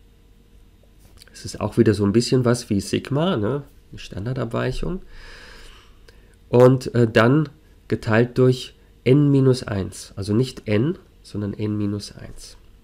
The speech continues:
Das ist unsere neue Variable. Wenn wir das mit Hilfe dieser Variable ausdrücken, dann hat die Verteilung folgende Form. Das ist also eins durch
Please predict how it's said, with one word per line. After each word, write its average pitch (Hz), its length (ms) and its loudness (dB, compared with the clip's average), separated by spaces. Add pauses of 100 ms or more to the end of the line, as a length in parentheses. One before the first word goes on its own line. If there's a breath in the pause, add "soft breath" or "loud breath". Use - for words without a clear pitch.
(1900)
Das 101 160 -4
ist - 60 -6
unsere 104 220 0
neue 95 300 0
Variable. 92 500 -8 (420 loud breath)
Wenn 120 120 4
wir 139 80 10
das 143 220 4
mit 139 140 6
Hilfe 156 320 2
dieser 156 320 2
Variable 127 600 2
ausdrücken, 123 800 -4 (920 loud breath)
dann 123 400 4
hat - 360 -2 (560)
die 120 80 0
Verteilung 110 760 0 (120)
folgende 113 520 0
Form. 117 520 -2
Das - 140 -6
ist - 160 -6
also 98 220 -6
eins 117 540 -2
durch 123 500 2